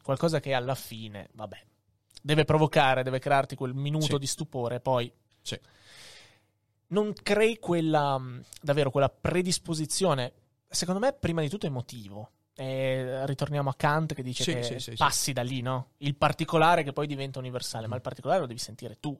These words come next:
Speaker 1: altrimenti.
Speaker 2: Sì.
Speaker 1: Ehm,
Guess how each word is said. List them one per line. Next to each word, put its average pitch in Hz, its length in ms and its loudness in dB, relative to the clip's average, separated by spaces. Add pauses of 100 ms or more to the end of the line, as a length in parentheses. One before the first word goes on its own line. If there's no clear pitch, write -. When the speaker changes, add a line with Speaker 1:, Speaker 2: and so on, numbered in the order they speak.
Speaker 1:
altrimenti. 117 720 -10
Speaker 2:
Sì. - 180 -12 (720)
Speaker 1:
Ehm, 165 680 2